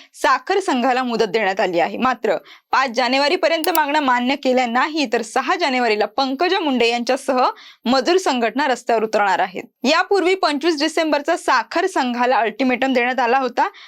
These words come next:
मात्र पंकजा मुंडे आणि आमदार सुरेश धस यांची साखर संघांशी चर्चा झाली होती आणि त्यांनी पाच जानेवारीपर्यंत त्यांना वेळ वाढवून दिली आहे.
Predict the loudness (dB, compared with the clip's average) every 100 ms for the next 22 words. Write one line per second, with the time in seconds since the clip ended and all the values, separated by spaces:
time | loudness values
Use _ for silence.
0 | -4 -2 0 0 0 -2 0 0 0 0
1 | 0 2 2 0 0 0 0 -2 -4 -2
2 | 0 0 -2 -4 0 0 -2 -6 -20 -6
3 | -2 0 0 0 -2 0 -4 -2 0 0
4 | 0 -4 0 -2 2 0 0 0 0 -2
5 | -4 -8 -8 -4 -2 0 -2 -2 -2 0
6 | 0 0 -2 0 0 0 -2 0 0 0
7 | 0 -2 -6 -14 -4 0 2 2 0 0
8 | -2 0 0 2 0 -2